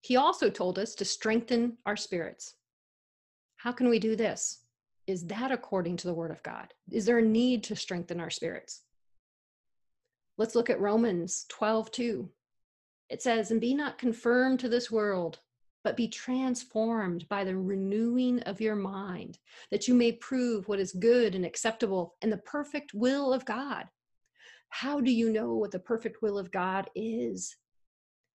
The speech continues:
How do you, how can you find that it's acceptable? You have to renew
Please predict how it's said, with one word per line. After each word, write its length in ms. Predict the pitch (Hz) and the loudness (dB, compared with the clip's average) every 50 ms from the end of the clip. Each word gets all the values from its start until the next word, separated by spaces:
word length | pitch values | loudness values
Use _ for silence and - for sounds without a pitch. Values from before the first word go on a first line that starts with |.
| _ _ _ _ _ _ _ _ _ _ _ _ _ - | _ _ _ _ _ _ _ _ _ _ _ _ _ -8
How 520 | - - - 269 277 285 285 294 269 - | -8 -6 -4 -4 -4 -2 -2 -2 -4 -4
do 160 | 208 202 220 | -4 -4 -4
you, 340 | 220 214 226 226 208 - - _ _ _ _ _ _ _ _ _ _ _ _ _ _ | -2 0 0 0 -2 -4 -8 _ _ _ _ _ _ _ _ _ _ _ _ _ _
how 200 | - - 262 269 | -10 -6 -6 -6
can 160 | 262 - 277 | -2 0 -2
you 120 | 254 226 | -2 -2
find 440 | - - 233 226 247 254 262 254 233 | -2 -2 -2 -2 0 0 0 0 0
that 120 | 208 190 | 0 0
it's 100 | 180 - | -2 -6
acceptable? 800 | - - - - - - - - - 233 190 202 165 156 - - | -8 -8 -8 -8 -10 -10 -10 -4 -4 -2 -2 0 -4 -4 -6 -8
You 140 | _ 196 220 | _ -4 -2
have 200 | 214 240 240 240 - | 0 -2 -2 -2 -2
to 120 | - 233 | -2 -2
renew 800 | 202 202 208 196 202 202 196 208 226 240 254 262 269 277 269 | 0 0 -2 0 0 0 0 2 2 2 2 2 0 0 -2